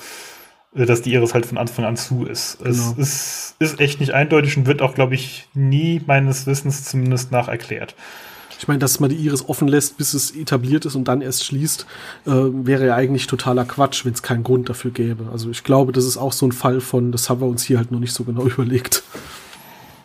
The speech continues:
Speaker 1: Wird während Atlantis ja auch nicht gelöst. Also da gibt's zwar keine Iris, da gibt's ein Schild, aber selbes Problem.
Speaker 2: Ja, der Schutzschild, der ist ja elektromagnetisch, der hält das aus.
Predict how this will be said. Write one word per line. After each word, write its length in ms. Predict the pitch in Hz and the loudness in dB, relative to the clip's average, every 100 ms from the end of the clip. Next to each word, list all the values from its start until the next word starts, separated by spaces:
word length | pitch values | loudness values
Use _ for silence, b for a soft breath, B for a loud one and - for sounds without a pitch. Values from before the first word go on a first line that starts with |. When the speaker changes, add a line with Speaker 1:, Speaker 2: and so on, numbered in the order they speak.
| B B B _ _ _ | B B B _ _ _
Speaker 1:
Wird 420 | - 113 123 123 | -6 2 2 4
während 180 | 131 123 | 2 2
Atlantis 400 | 113 120 123 120 | 0 0 2 4
ja 160 | 120 110 | 4 2
auch 160 | 110 | 0
nicht 360 | 113 - - - | -4 -6 -8 -2
gelöst. 420 | 113 107 104 - | -2 -2 -6 -8
Also 140 | 117 113 | -8 -4
da 80 | |
gibt's 160 | 120 120 | -2 -2
zwar 120 | - | 0
keine 140 | 120 117 | -2 2
Iris, 240 | 139 131 | 4 4
da 80 | 131 | 2
gibt's 220 | 123 - | 0 -2
ein 80 | 113 | -4
Schild, 360 | - 135 139 - | 4 4 4 0
aber 500 | 120 113 113 113 117 | 0 2 2 2 2
selbes 300 | 117 110 - | 2 2 -2
Problem. 420 | 104 - - - B B B B B B B _ - | -8 -10 -10 -12 B B B B B B B _ -4
Speaker 2:
Ja, 160 | 110 | -2
der 100 | 110 | -2
Schutzschild, 600 | 104 135 - - 123 120 | -2 -2 0 4 2 2
der 120 | 120 107 | 0 0
ist 180 | - - | 0 0
ja 140 | 104 | 0
elektromagnetisch, 920 | 110 120 - 117 117 - 107 - - | 0 0 -2 -4 -4 -6 -8 -8 -4
der 160 | 113 113 | -2 0
hält 260 | 113 110 | 0 -2
das 140 | 107 - | -4 -6
aus. 260 | 107 - | -6 -8